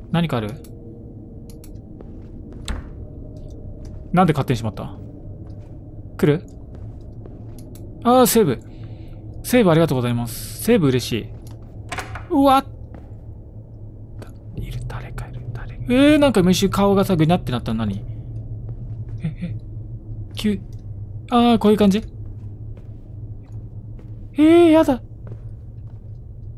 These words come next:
傾くけどさ、今どこにいんの？あの人。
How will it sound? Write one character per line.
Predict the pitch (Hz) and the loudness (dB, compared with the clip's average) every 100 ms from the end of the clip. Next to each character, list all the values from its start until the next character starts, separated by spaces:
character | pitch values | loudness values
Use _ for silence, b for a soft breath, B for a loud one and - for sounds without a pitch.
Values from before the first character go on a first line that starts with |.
| - - - - - - - - - - - - - | -12 -12 -12 -12 -12 -12 -14 -14 -14 -14 -14 -12 -6
傾 | 226 269 269 285 | 2 2 2 0
く | - | 2
け | 143 | 2
ど | 127 | 4
さ、 | 131 | 0
今 | 233 247 202 | 2 2 4
ど | 240 | 6
こ | 202 | 6
に | |
い | 120 | 4
ん | |
の？ | 110 - - - | 0 -6 -14 -2
あ | 147 | -2
の | |
人。 | 135 117 | 0 -4